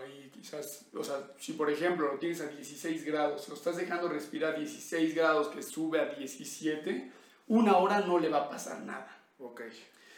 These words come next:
Speaker 1: Y para, o sea, para finalizar mi punto de vista con esta primera parte,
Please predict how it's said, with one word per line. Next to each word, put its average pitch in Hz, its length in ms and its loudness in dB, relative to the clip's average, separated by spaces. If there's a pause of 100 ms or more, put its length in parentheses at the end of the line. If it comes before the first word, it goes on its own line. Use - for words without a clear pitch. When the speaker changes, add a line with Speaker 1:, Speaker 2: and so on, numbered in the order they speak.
(400)
Speaker 1:
Y 240 360 4
para, - 420 6
o - 60 4
sea, 180 160 4
para 170 200 6
finalizar 175 560 2
mi 247 100 2
punto 170 300 -2
de 160 60 2
vista 156 320 -2
con 135 140 -4
esta 147 260 -6
primera 135 400 -8
parte, - 440 -6